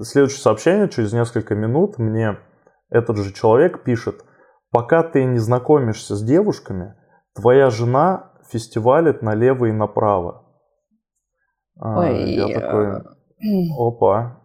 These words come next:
Speaker 1: интересно". А, спрашиваю, что, что за дела, рассказывай, если что-то знаешь.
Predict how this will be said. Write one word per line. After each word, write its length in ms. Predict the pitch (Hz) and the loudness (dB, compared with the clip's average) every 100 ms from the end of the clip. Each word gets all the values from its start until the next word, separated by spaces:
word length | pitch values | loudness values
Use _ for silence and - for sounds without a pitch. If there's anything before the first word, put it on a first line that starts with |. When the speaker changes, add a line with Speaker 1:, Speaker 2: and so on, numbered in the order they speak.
| _ | _
Speaker 1:
интересно". 800 | 127 127 - 139 104 101 117 120 _ _ _ _ _ _ _ _ | -10 -6 -2 2 2 0 -10 -14 _ _ _ _ _ _ _ _
А, 380 | 107 113 113 110 | -6 -4 -2 -4
спрашиваю, 1300 | - - 110 - 143 139 127 120 104 - - - - - | -4 0 0 2 2 4 4 2 -2 -10 -18 -20 -20 -20
что, 400 | - 107 107 98 | -2 2 2 0
что 340 | - - 104 | -10 -2 -2
за 160 | 98 98 | -2 -4
дела, 360 | 98 110 156 | 0 2 2
рассказывай, 580 | 135 - - 127 147 120 | 0 -4 0 0 0 -6
если 200 | 104 - | -8 -12
что-то 320 | - 113 113 | -12 -10 -8
знаешь. 400 | 110 101 92 92 | -10 -6 -6 -8